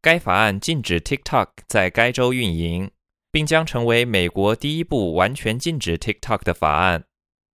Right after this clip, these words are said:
詹福特希望能够扩大这项禁令的适用范围，从专门适用于中国科技公司字节跳动旗下的 TikTok，扩大到所有向外国对手提供某些数据的社交媒体应用程序。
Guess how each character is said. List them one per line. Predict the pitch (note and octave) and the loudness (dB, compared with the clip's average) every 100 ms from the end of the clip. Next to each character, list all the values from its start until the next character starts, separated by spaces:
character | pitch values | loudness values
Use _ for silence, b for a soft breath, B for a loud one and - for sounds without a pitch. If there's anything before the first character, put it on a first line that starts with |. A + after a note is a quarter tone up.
| - | -2
詹 | F3 F#3 | 0 0
福 | C3+ | -4
特 | D3+ C3 | 0 2
希 | G2+ B2+ | 2 0
望 | C3+ B2+ G2 F#2 | 2 2 0 -2
能 | G#2+ | 0
够 | C3+ | 0
扩 | B2+ - E3 | 0 -2 -2
大 | C3 G2+ | 0 0
这 | G#2+ | 0
项 | A2+ G#2+ | 0 -2
禁 | G#2+ C3+ A#2 | -2 -4 -4
令 | G#2+ | -2
的 | F2 E2+ | 2 0
适 | - A2+ | 2 0
用 | G#2 | 0
范 | G2+ D3 A2+ | -2 -2 0
围， | D#2+ E2 E2+ - _ _ _ - | 0 0 -2 -8 _ _ _ -2
从 | B2+ C#3+ | 0 0
专 | D3 F3 | 2 2
门 | D#3+ C3 | 2 0
适 | - C#3 | 0 0
用 | B2 | 0
于 | G#2 G#2+ | 0 -2
中 | A2 D3+ | -2 -2
国 | D3 A2 | 2 0
科 | - | 0
技 | A#2 G#2 | -2 -2
公 | - A#2+ | -4 -4
司 | - B2 B2+ | -4 -2 -4
字 | C3 C#3 | -4 -4
节 | G#2 A#2 | 0 0
跳 | - D#3+ | 2 2
动 | A#2+ G#2+ | 2 -2
旗 | - F#2 | -2 -4
下 | A2+ A2 | -2 2
的 | F2+ F2 | 2 2
TikTok， | B2+ - - A2+ - - _ _ _ | -2 -4 0 0 0 -12 _ _ _
扩 | - C#3+ | 0 2
大 | B2+ | 2
到 | A#2 A2 G2+ | 4 2 2
所 | - G2+ | 0 0
有 | D3+ A2 E2+ | 2 2 2
向 | - A#2 G#2+ | 0 0 0
外 | C#3+ D3+ | 0 0
国 | G2+ | 0
对 | B2+ A#2+ | 2 0
手 | - E2+ E2+ | 2 0 0
提 | - G#2+ | -4 -4
供 | B2+ | -2
某 | A#2 D#2+ | -2 -4
些 | - | -2
数 | - - C#3+ | -2 -2 -2
据 | G#2 F#2 | -2 0
的 | E2+ E2 | 2 0
社 | - A#2 | -2 0
交 | A#2+ A#2 | 0 2
媒 | F2 | 0
体 | - E2 | 0 -4
应 | G2+ | -4
用 | G2+ F2+ | -2 -4
程 | - D2+ E2+ | -4 -6 -6
序。 | - G#2 E2 | -4 -2 -2